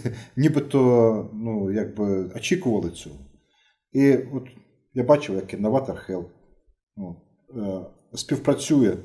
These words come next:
як співпрацює, він прямо, е, прямо працює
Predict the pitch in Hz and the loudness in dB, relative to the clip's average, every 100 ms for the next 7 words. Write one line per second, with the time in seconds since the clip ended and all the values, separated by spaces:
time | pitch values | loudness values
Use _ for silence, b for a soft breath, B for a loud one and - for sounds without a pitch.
0 | - - - - 113 117 113 104 87 123 | -4 -2 -2 -4 -4 -4 -6 -6 -4 -2
1 | 117 139 131 110 95 B B B B B | 0 4 4 4 0 B B B B B
2 | _ 117 98 95 90 - _ - 143 151 | _ -6 -4 -2 -6 -10 _ 0 8 8
3 | 131 113 - 135 131 131 127 110 | 8 4 4 2 2 4 6 6